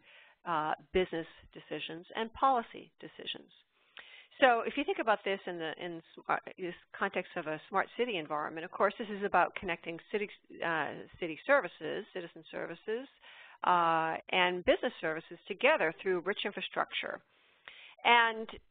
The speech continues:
this is a huge opportunity. It's a huge opportunity for businesses. It's a huge opportunity for public sector. Um, we've estimated through all the research and reports we've done, it's a nineteen trillion dollar opportunity. That's <laughs> a number hard to get your arms around, to be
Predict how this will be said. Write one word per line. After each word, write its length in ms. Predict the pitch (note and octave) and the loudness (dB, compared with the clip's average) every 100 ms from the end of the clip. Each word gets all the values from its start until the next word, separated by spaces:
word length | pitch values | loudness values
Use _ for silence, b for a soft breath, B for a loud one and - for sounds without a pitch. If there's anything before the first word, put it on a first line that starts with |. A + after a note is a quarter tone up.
| - A#3+ | -12 -8
this 100 | A3+ | -6
is 80 | |
a 100 | A3+ - - | -6 -4 -2
huge 400 | F#4 D4 F#3+ - | 0 0 -4 -2
opportunity. 640 | - - - D3+ - - - | -4 -4 -10 -8 -8 -12 -14
It's 40 | |
a 120 | F#3+ | -6
huge 200 | C#4 C#4 | -2 4
opportunity 600 | A#3+ A3+ - A#3 A3 G#3+ A3 - | 4 2 -4 -2 0 0 -2 -4
for 160 | E3 | -4
businesses. 460 | D3+ G#3+ D4 - E4+ | -2 -4 -4 -8 -10
It's 140 | G3 B3 | -12 -16
a 80 | - | -8
huge 240 | A#3 A3+ - | -6 -4 0
opportunity 800 | F3+ F3 F#3+ - G3 F#3 F3+ F3 - | 0 0 -4 -8 -4 -4 -4 -6 -8
for 80 | E3+ | -12
public 320 | - E3+ - - - | -6 -6 -6 -6 0
sector. 400 | C4 - C4 A#3+ B B B - | 0 0 -2 -2 B B B 0
Um, 280 | E3+ D#3+ D3+ | 2 2 0
we've 160 | F#3+ F#3 | 0 2
estimated 640 | F#3+ - F#3 F3+ F#3 E3 - | 0 -2 -2 0 0 -4 -6
through 320 | F#3 F3 E3+ - | -4 -2 -2 0
all 320 | E3+ E3+ F3 | 2 2 0
the 180 | E3 D#3+ | -4 -4
research 380 | G3 - F3 - | -6 -6 -6 -6
and 120 | E3 | -8
reports 320 | - - E3+ | -8 -4 -4
we've 100 | F3+ | -4
done, 120 | F3 D#3+ | -6 -6
it's 100 | D#3 | -8
a 40 | |
nineteen 520 | D#3 E3+ G3 - F3+ - - - | -4 -2 -4 -6 -14 -10 -10 -4
trillion 540 | C4+ C4 G#3+ E3 E3 - B F#3+ | 0 0 0 -2 -6 -14 B 4
dollar 160 | F3+ | 4
opportunity. 320 | E3+ - D#3 | 4 -2 -4
That's 140 | D#3+ - - _ _ - | -4 -6 -14 _ _ -12
<laughs> 160 | - A#3+ | -4 -2
a 120 | A3 | 0
number 280 | A3+ A3 G#3 | 2 4 4
hard 300 | - B3+ A#3 | 6 4 4
to 60 | |
get 160 | A3 - | -4 -2
your 100 | G3 | -2
arms 280 | F#3+ G3+ G#3 | 2 2 2
around, 320 | G3 D#3+ D#3+ | 0 -2 -2
to 80 | - | -6
be 160 | E3+ | -4